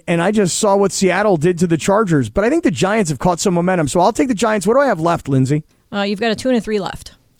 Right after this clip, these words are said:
Speaker 1: I'll make that my two.
Speaker 2: I think that the Giants are the only six and one team left, aren't they?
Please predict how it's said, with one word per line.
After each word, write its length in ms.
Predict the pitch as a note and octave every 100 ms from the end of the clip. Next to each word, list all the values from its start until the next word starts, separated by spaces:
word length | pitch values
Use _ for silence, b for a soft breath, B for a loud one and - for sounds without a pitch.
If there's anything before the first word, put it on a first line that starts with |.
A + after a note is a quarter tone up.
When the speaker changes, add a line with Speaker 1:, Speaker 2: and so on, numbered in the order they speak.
| - _
Speaker 1:
I'll 240 | C#3+ D#3 D#3+
make 480 | D3+ E3 G3 A3 -
that 460 | D3+ F3 F3 - -
my 560 | D3 D#3 D#3+ D#3+ D#3+ - _ _ _ _ _
two. 480 | - D3+ G#2+ C#2 - _ _ _ _ _ _
Speaker 2:
I 120 | A3+
think 240 | A#3 E4+ D5
that 140 | C#5
the 100 | D#4+
Giants 460 | D#3+ F3 G#3+ A3+ F3+
are 100 | E3+
the 160 | E3+ -
only 600 | G3 G#3+ B3+ B3 A#3+ A#3 b b b
six 300 | - - A#3+ A#3
and 80 |
one 140 | A3+ F#3+
team 380 | - A#3 F3+ C#3+
left, 280 | D#3 -
aren't 160 | E3 F3
they? 280 | A#3 C#4